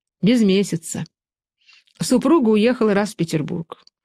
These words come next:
Он остался в квартире один. Кто-то едет и видит, багровы все окна в квартире Бальмонтов. Звонились, звонились, звонились, не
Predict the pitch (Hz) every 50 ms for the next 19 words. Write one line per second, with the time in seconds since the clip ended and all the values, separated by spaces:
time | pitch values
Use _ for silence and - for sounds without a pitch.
0 | _ _ _ - - - - - _ - - 269 294 269 233 170 - - 220 240
1 | 247 247 - 208 - - 185 196 196 165 - - 190 175 180 - - 170 165 156
2 | 143 135 127 - 165 151 - _ _ _ _ _ _ _ _ _ - - 277 311
3 | 285 277 233 202 202 196 196 208 262 247 - - - 214 214 214 202 - - -
4 | 185 180 196 185 165 214 262 - - _ _ _ _ _ _ _ _ _ - 139
5 | 156 190 202 165 170 196 185 233 294 339 320 311 311 254 - - 269 277 254 -
6 | - 220 202 - - 175 175 160 - - 165 170 165 160 - - 165 147 139 143
7 | 143 139 143 151 151 151 151 147 139 139 143 - 165 - _ _ _ - - -
8 | - - 143 135 156 190 233 254 233 226 233 233 214 220 226 - - - 156 139
9 | - 151 170 214 240 220 220 226 226 196 220 214 185 156 151 151 202 226 220 208
10 | 214 220 190 214 208 - - _ - 190 220 233 -